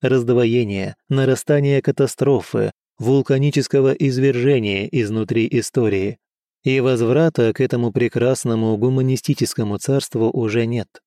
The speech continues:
Невозможен возврат к гуманистической морали и искусству,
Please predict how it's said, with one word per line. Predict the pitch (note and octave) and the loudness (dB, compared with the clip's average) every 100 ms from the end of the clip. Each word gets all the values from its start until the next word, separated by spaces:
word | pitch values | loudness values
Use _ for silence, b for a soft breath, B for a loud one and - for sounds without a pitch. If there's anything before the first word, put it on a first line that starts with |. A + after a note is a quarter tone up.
| _ _ | _ _
Невозможен | A#2+ A#2+ D3+ E3 D#3+ E3 F#3+ D3 A2+ | -2 2 4 4 4 4 4 2 2
возврат | A2 A#2+ A2 C3 C#3+ - | 2 2 2 2 2 0
к | |
гуманистической | A2+ G#2+ B2 B2+ B2+ - C3 C3 - A#2+ | -8 -4 0 0 0 -2 -2 -2 0 2
морали | A#2 A#2 C3 C3 | 2 2 2 2
и | A#2+ C#3 - | 2 0 0
искусству, | A#2+ - B2+ A2+ - G#2 G2+ | -2 0 0 0 -4 -4 -6